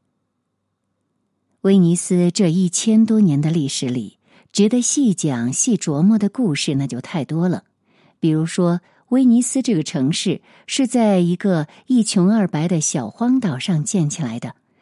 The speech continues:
这本身就是从零到一的经典案例。再比如，之后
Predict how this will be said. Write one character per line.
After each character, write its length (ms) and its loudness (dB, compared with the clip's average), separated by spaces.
这 160 2
本 300 -2
身 220 2
就 120 -2
是 140 -4
从 460 0
零 440 0
到 260 -2
一 240 -2
的 260 -4
经 280 2
典 180 -2
案 260 2
例。 220 0
再 240 2
比 160 -2
如， 380 -4
之 180 0
后 460 0